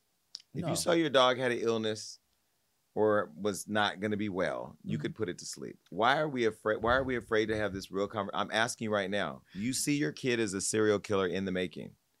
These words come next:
Speaker 3: Send 'em out.
Speaker 1: Should you have, should a par-, parent have the right to put them to sleep?
Speaker 2: No.
Speaker 3: Not to
Speaker 1: Why?
Speaker 3: sleep.
Speaker 2: No, because it's a,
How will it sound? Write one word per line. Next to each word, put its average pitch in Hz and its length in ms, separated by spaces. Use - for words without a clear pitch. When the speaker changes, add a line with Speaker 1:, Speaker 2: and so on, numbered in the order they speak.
Speaker 3:
Send 180 320
'em 170 80
out. 170 120
Speaker 1:
Should 156 240
you 151 180
have, 123 260
should 143 200
a 147 60
par-, 131 380
parent 117 300
have 113 140
the 98 100
right 101 400
to 104 80
put 107 180
them 101 140
to 101 60
sleep? - 300
Speaker 2:
No. 98 200
Speaker 3:
Not 220 180
to - 80
Speaker 1:
Why? 214 180
Speaker 3:
sleep. 214 320
Speaker 2:
No, 160 200
because 101 320
it's - 200
a, 98 100